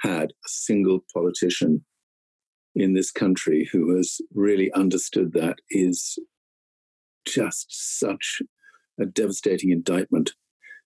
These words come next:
of how limited their thinking is, despite the fact that the scientific evidence is just astonishing, as I said. So there we are.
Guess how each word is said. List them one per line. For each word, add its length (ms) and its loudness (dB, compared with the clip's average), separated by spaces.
of 140 -2
how 280 0
limited 720 2
their 540 0
thinking 440 2
is, 360 0
despite 400 -2
the 80 -2
fact 320 -4
that 240 2
the 180 4
scientific 440 0
evidence 500 -2
is 340 -2
just 280 -2
astonishing, 580 -2
as 180 -4
I 60 -2
said. 340 -2
So 180 -2
there 120 2
we 120 2
are. 80 -4